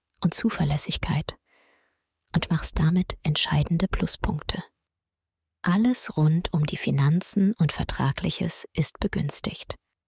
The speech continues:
Gesundheit und Fitness. Du steckst voller Elan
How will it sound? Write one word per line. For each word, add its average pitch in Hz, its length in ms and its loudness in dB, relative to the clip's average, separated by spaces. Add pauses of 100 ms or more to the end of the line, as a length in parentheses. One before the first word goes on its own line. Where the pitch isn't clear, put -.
(680)
Gesundheit 240 960 -2 (300)
und 196 220 4
Fitness. - 680 -6 (1000)
Du - 80 -4
steckst - 420 -2
voller 220 420 2
Elan 151 520 2